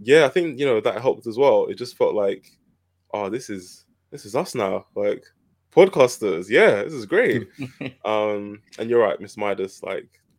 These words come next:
Speaker 1: great vibes, great energy. And I think that helped 'cause it was probably just very contagious, um, 'cause we were all in our element that day, I would say. Uh, it was, it was a fun pod.
Speaker 2: Yeah.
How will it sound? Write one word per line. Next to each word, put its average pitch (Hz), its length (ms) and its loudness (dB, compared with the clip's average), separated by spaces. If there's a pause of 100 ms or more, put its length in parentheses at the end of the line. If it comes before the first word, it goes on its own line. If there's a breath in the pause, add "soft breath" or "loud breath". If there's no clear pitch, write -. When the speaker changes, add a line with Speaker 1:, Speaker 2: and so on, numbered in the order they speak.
(100)
Speaker 1:
great 104 240 4
vibes, 95 520 0
great 101 240 2
energy. 95 500 -8 (340)
And 107 160 0
I 120 40 2
think 226 200 -4
that 107 140 0
helped 139 320 0
'cause 143 100 -4
it 95 40 -4
was 127 100 -6
probably 190 200 -2
just 131 180 -12
very 117 200 4
contagious, 120 680 -4 (440)
um, 104 420 -4 (320)
'cause - 140 -12
we 135 80 -2
were 147 80 0
all 160 200 4
in 117 100 0
our 98 120 0
element 98 420 -6
that - 160 2
day, 90 240 2 (180)
I - 40 -2
would 90 160 -2
say. 101 320 0 (140)
Uh, 95 220 2
it 90 40 -2
was, 95 180 -4
it - 140 -6
was 117 260 4
a 98 60 -2
fun 101 240 2
pod. 98 300 4 (1080)
Speaker 2:
Yeah. 87 400 -14